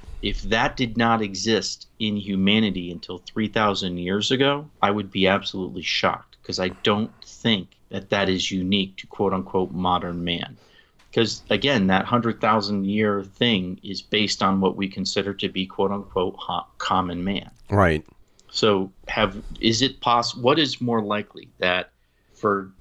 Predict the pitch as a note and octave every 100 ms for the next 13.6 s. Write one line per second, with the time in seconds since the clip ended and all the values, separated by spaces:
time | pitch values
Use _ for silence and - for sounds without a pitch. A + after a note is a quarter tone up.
0 | - A2 G#2 A#2 C#3 C#3+ A#2+ C3 B2+ B2
1 | B2 A#2+ A#2 - _ G2+ - G2 F2+ -
2 | G2 F#2+ F#2 F#2 - - - _ - F#2+
3 | G2+ A#2+ C#3 C3+ B2 - - A#2+ A#2+ A#2
4 | A2+ G#2+ A2+ A#2 A2+ G#2+ G#2 G#2 F#2 F#2+
5 | - - - G#2+ G2+ G2+ - - G2 F#2+
6 | - A2 G#2 - G2+ G2+ B2+ G2 F#2+ F#2+
7 | G2+ G2 F#2+ F#2+ F#2+ F#2+ G#2 G2+ G2 F#2+
8 | G2 F#2+ G2 - G2 A2 G2 F#2+ F#2 F#2+
9 | A2+ C3 - - - F#2+ F#2+ F2 G2+ F#2+
10 | D#2 D2+ C2 A2+ A2+ G#2+ - G#2+ G#2 -
11 | - G2+ - G#2 G2 G#2+ - B2 A#2+ -
12 | D3 - - - - - - G#2+ G2 G2
13 | A2+ C#3 C#3 F#2+ F2+ A#2+